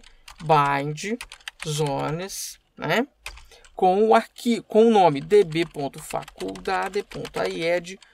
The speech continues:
ponto com ponto B R. Fiz essa cópia. Por que eu tive que fazer essa cópia? Pra não ter que sair escrevendo o arquivo do zero, né? E ele bateria com esse caminho colocado aqui. Vamos também fazer o reverso, né? Sudo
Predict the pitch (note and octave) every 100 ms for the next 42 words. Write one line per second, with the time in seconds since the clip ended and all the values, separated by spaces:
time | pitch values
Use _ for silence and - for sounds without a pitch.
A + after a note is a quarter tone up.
0 | - - _ E3 D#3 F#3 - D3+ E3+ D#3+
1 | F#3 A3 E3 C#3+ C3+ - D3+ _ _ _
2 | _ _ _ - _ _ _ _ - -
3 | E3 E3+ - A#3 - F3 D#3 F3+ - F#4
4 | F#4 - A3+ G3+ G3 G3+ - E3+ C#3+ A#2
5 | - _ _ - - - - G4+ A3 F3
6 | F3 - - G3 - B3 E3 D#3+ F#3 -
7 | E3 E3+ B3 A#3+ F3+ C3 A#2 D#3+ G#3 _
8 | _ _ - D#3+ D#3+ C#3 D#3 D#3 D3+ F#3
9 | C#3+ C#3+ E3+ - G#3+ F3+ D#3+ D#3 - -
10 | - E3 G#3 - F3 _ _ _ _ -
11 | - _ _ _ _ D3+ G3+ C4 - A#3+
12 | B3 A#3+ A#3+ C4 D#4 A3+ G#3+ - D#3+ G3
13 | - _ _ _ _ - - - G3 F#3+